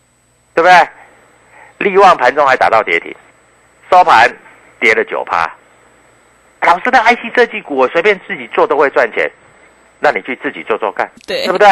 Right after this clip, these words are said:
Speaker 2: 嗯。
Speaker 1: 没那么容易呀，各位，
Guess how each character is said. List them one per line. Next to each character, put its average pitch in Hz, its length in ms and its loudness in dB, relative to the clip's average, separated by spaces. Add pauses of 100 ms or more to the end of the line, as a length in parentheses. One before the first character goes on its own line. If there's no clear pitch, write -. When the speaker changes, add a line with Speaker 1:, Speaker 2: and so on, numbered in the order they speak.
(140)
Speaker 2:
嗯。 262 640 -12 (280)
Speaker 1:
没 170 220 2
那 233 80 2
么 214 140 0
容 131 280 0
易 147 220 -8
呀， - 420 -4 (380)
各 123 160 0
位， 104 340 0